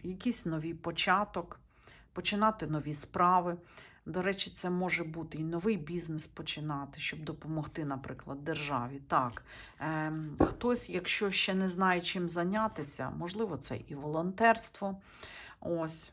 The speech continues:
м, бачите, для наших воїнів, а,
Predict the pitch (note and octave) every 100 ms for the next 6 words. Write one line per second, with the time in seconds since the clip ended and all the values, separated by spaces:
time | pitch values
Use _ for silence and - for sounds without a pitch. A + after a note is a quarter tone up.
0 | - D#3+ D#3+ D#3+ D#3 D3+ D3+ D3+ D3+ F3
1 | G3 - D3+ D#3 E3 E3+ D#3+ - D3+ D#3+
2 | F3 E3 D#3 D3 D3 D3 - - - -
3 | - C3 B2+ B2